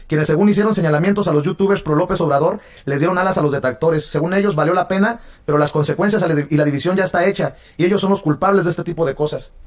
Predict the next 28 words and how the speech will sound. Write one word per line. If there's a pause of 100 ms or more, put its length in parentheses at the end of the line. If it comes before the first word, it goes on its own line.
(220)
Si
tú
consideras,
Edwin,
que
yo
soy
el
culpable,
te
ofrezco
una
disculpa. (760)
Ojalá (720)
que
ustedes,
para
que (500)
se
salga
de
este
atolladero, (1900)
pues, (1160)
no
le
sigan
dando